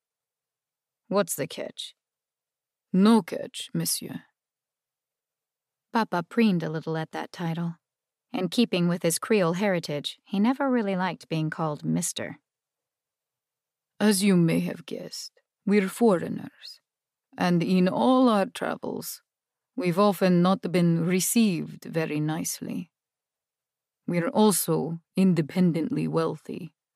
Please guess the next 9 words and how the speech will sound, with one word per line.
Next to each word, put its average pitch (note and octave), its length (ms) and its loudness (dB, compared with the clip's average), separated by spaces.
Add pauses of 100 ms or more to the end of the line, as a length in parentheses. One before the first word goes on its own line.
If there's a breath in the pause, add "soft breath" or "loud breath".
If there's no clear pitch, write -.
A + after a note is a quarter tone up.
(840)
So, - 480 -6
when E3 180 0
we E3 140 0
started F#3+ 520 0
out F#3+ 280 2
on E3+ 180 0
this E3+ 180 -2
little E3 540 -6
vacation, D#3+ 1080 -4